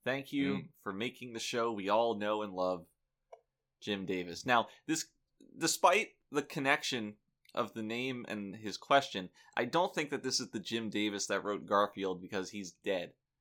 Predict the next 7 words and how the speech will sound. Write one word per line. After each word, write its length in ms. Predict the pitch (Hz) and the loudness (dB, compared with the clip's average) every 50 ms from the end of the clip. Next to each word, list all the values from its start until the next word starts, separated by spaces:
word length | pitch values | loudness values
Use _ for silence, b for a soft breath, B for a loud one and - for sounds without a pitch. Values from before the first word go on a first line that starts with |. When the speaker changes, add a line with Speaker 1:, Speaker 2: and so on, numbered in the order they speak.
| _ _ _ _ _ _ _ _ _ _ - | _ _ _ _ _ _ _ _ _ _ 0
Speaker 2:
I 120 | 104 104 | 2 2
was 120 | 110 110 - | 2 2 2
gonna 140 | 120 113 | 2 2
ask 300 | 104 98 101 98 - - | 4 4 4 2 2 2
that 160 | - 98 90 - | 0 0 0 2
question. 540 | - 92 90 87 - - - 87 82 85 - _ | 2 0 2 2 0 -2 -4 -6 -10 -14 -16 _
Speaker 1:
Yeah. 340 | - 101 113 98 90 90 90 | -6 -2 0 0 0 -2 -6